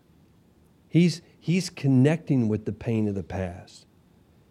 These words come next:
It wasn't that he was denying things. He felt things deeply. And if you see the,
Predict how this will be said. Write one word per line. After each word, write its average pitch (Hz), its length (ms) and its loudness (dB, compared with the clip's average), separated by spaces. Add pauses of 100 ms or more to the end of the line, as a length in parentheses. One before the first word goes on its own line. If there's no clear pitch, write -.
(260)
It 151 60 0
wasn't 180 440 4
that 117 140 0
he 123 120 -2
was 110 200 -2
denying 107 580 0
things. 107 300 -4
He 123 120 -4
felt 147 380 -4
things 135 320 -4
deeply. 113 680 -6 (1300)
And 139 100 4
if 147 140 2
you 147 80 0
see 165 200 -2
the, 135 180 0